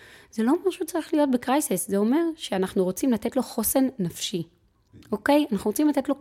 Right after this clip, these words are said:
כלים להתמודד עם כל מה שיבוא. וזה שאני לא גר עם אבא ואמא ביחד, ועד היום הייתי ר-, רגיל לזה, אז זה אומר שאני צריך כוח להתגבר על זה, נכון?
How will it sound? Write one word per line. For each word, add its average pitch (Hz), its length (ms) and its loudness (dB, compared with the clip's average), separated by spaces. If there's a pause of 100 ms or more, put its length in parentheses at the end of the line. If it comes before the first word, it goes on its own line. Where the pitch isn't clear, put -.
כלים 185 440 2 (500)
להתמודד 185 680 2 (140)
עם 262 120 2
כל 381 200 2 (120)
מה 370 100 8
שיבוא. 262 480 4 (440)
וזה 190 320 6
שאני 196 520 2
לא 226 120 6 (100)
גר 185 280 2
עם 170 140 2 (100)
אבא 190 240 4
ואמא 175 340 2
ביחד, 156 560 -4 (200)
ועד 202 360 2
היום 202 260 4
הייתי 175 300 -4
ר-, 165 180 -4 (140)
רגיל 170 340 2
לזה, 160 320 -4 (720)
אז 175 100 -4
זה 170 100 2
אומר 196 320 4
שאני 202 1500 -2
צריך - 380 -4
כוח 302 340 4
להתגבר 170 520 0
על 165 100 -2
זה, 165 140 -4 (140)
נכון? 247 400 -2